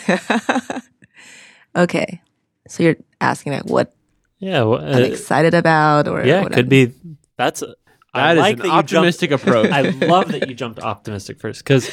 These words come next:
Speaker 2: most people interpret it as negative.
Speaker 3: Stressful.
Speaker 2: Which I guess would be the his-, history of that, that sort of question. But yeah, what are you excited about? What keeps you up?
Speaker 1: Okay.
Speaker 2: Keeps the, the oil burning, so to speak.
Speaker 1: <laughs>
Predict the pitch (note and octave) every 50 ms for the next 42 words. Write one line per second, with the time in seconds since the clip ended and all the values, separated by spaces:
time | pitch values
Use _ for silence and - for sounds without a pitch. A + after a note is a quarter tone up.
0 | - - C3 A#2+ B2+ F3 A3+ A#3 - - - A#2+ - - A#2+ A#2 A2+ - - A2+
1 | G#2 - A#2 G#2+ A2 A2 - - - G#2+ G#2 G#2 G#2 B2 E3+ - _ A#2 A#2 A2+
2 | G#2+ G2+ G#2 - - - - A2 G#2 - - - - - - - - _ - F#4+
3 | F4 D#3 D3+ E3+ D#3+ - - C#3+ B2 A#2+ A#2 G#2+ G#2 G2 G2 G#2 - - - -
4 | _ _ _ - A2+ A2 - - G#2 G2 G2 G2+ G2+ - - _ _ _ _ _
5 | _ - - - - - - - - - - - - - - - - - - -
6 | - - _ _ _ _ _ _ _ _ _ _ _ _ _ _ - F#3+ G#3 E3
7 | A2 G#2+ - - A#2+ C3+ C#3 C3+ - - - D#3 D3 A2+ A#2 - C#3 - - B2+
8 | A#2 - - C3+ C3 B2+ - - D#4+ D#4+ E4 - - A#2+ - - - B2+ A#2 A#2
9 | A2+ A#2 A2+ A2 A2 A2 G#2+ G#2+ - - C#3+ C3 - C3+ B2+ B2+ C3 B2 A#2+ A2
10 | A#2 A#2+ C3 C3+ A#2 F#2+ F2+ F#2 - - - - F#3 G2 F#2 - B3+ A3 - -
11 | - -